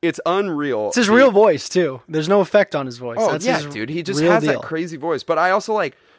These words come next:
Speaker 1: Victor just straight up, like, choking the Lycan. But then for me, like, that shot of, of Celine with the sword going through Victor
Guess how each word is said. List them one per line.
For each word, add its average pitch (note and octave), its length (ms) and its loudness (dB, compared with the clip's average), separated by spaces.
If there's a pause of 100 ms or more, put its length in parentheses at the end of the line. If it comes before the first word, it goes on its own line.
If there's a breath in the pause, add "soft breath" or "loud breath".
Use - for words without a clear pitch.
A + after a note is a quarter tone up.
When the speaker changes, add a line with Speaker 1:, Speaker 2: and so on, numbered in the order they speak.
(140 soft breath)
Speaker 1:
Victor F#3 520 0
just F3+ 220 -4
straight E3+ 280 -2
up, F3 160 -2
like, D3 200 2
choking D#3 640 0
the C#3+ 80 -2
Lycan. C3+ 600 0 (340 soft breath)
But F#3+ 120 -4
then A#3 240 0
for G3+ 220 -2
me, G3 320 0
like, C#3 320 -4 (480)
that G#3+ 280 2
shot D#3 500 0 (560)
of, B2+ 560 2 (500)
of B2 260 2
Celine C#3 800 -2
with C3 280 -4
the B2+ 80 -6
sword C3 580 0 (180)
going D3 340 4
through C#3+ 440 0
Victor C#3 600 -2